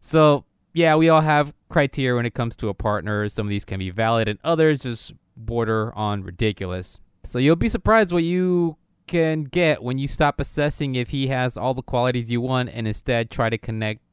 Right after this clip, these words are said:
to him as a person. Uh, another reason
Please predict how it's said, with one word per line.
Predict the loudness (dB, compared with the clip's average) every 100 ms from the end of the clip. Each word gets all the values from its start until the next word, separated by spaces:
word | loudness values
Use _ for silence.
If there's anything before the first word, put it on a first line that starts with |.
| -8
to | -6
him | -4 -4 -8 -14 _
as | -6 -6 -6 -10
a | -8
person. | 0 0 0 -8 -16 _ _ _
Uh, | -8 -4 -4 -4 -6 -10 _ _ -14
another | -8 -2 2 2
reason | 2 -4 -10